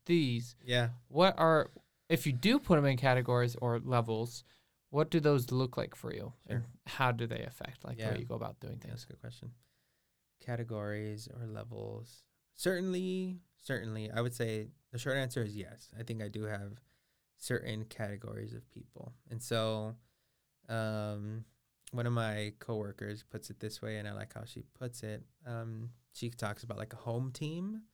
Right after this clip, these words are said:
Speaker 1: Mm-hmm.
Speaker 2: a home, H O M E team. And that, those are, like, kinda one level. So it's like home team is really central, uh, and then it kind of expands a little bit from there.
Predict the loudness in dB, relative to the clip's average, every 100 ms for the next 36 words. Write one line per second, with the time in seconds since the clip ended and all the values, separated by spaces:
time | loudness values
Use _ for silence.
0 | _ 0 2 2 -2 -6 -12 -6 -4 -4
1 | -8 -10 -10 -10 -8 -8 -6 -6 -8 -6
2 | -4 -4 -6 -12 _ _ _ 0 4 4
3 | 2 2 2 4 4 4 0 -2 -6 -4
4 | -2 -2 0 -2 -2 -2 -4 -6 -10 -14
5 | -12 -10 -4 -2 -2 -2 -2 0 0 0
6 | -2 -4 -6 -4 -4 -2 -4 -8 -12 _
7 | _ _ _ -10 -8 -8 -8 -8 -6 -6
8 | -6 -6 -6 -10 -12 -10 -8 -10 -12 -12
9 | -10 -10 -12 -12 -10 -8 -8 -10